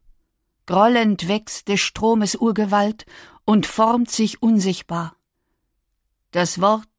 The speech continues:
verhallt. Und wär es windstill,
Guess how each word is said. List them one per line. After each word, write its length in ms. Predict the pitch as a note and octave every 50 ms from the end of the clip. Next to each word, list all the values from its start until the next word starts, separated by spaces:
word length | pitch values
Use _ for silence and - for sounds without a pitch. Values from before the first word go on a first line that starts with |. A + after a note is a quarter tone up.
| _ - - - _ _ _ _ _ _ _ _ _ _ _
verhallt. 760 | - - F#3+ F3+ - - F3+ F3 F3 E3 - _ - - _ _ _ _ _ _ _ _ _ _ _ _ _ _ _ _ _ _ _ _ _ _ _ _ _ _ _ _
Und 220 | G3+ G3+ F#3 E3+
wär 180 | G3 G#3 G#3+ G#3+
es 180 | G3+ - G#3
windstill, 680 | G3+ G#3+ F#3+ F3 - - - - - F#3 F3 E3+ F3